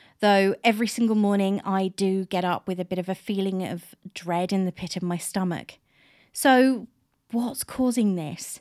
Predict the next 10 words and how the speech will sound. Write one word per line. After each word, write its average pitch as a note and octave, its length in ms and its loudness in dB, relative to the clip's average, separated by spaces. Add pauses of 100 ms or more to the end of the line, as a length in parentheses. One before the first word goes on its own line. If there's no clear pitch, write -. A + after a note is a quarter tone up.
(100)
Is F#3 160 -2
it - 120 -2
nerves F#3 480 0
about F3+ 360 -2
going E3+ 280 -2
into F3+ 200 -6
a F3+ 60 -2
new E3+ 220 -2
office? G3 520 -6 (600)
Nope. F3 420 -2